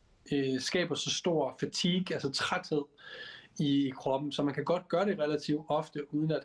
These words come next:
at der, der sker noget ved det. Men jeg tror, at, at, at, øh, når man lige starter, så er sådan noget med at styrketræne tre gange om ugen, øh, mere end rigeligt til at se fremgang.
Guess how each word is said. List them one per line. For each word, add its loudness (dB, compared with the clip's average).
at -10
der, -4
der -6
sker 0
noget -2
ved 4
det. 2
Men 0
jeg 0
tror, 0
at, -4
at, -6
at, -4
øh, -2
når 2
man 0
lige 2
starter, 0
så -2
er 2
sådan -2
noget 4
med 2
at -2
styrketræne -2
tre 0
gange 0
om -6
ugen, 2
øh, 0
mere 4
end -2
rigeligt 2
til 2
at 2
se 0
fremgang. 0